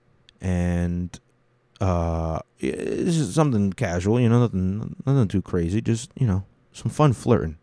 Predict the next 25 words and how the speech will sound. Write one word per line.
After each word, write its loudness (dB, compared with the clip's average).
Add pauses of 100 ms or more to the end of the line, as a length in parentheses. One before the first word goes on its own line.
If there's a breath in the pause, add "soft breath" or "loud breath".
(180)
if -8
you -2
will. -2 (680 loud breath)
And, 0 (720 soft breath)
you 2
know, 4
we, -2
we 0
start -2
just -6
getting 2
in 0
some -2 (500)
other 0
casual 0
conversation -2
in -2
the -2
meantime, -2
and, -6 (500 loud breath)
um, -4 (1300)
and -6
she -4
says -4
that 0